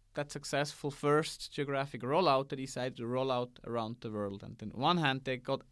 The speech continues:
lots of projects in. They shared with us an internal video at the end of last year, a, an amazing video how they really rolled it out.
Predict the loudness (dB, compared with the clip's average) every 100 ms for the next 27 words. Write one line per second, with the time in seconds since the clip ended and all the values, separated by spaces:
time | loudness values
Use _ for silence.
0 | -8 2 2 2 -6 0 0 2 -2 -4
1 | -6 -4 -4 -4 -10 -20 _ _ 2 2
2 | 0 2 4 4 2 2 2 0 -4 0
3 | 2 2 2 2 0 0 -2 -4 -2 0
4 | 0 0 0 2 2 2 0 0 0 0
5 | 0 0 0 0 0 0 2 0 0 2
6 | 2 2 0 0 0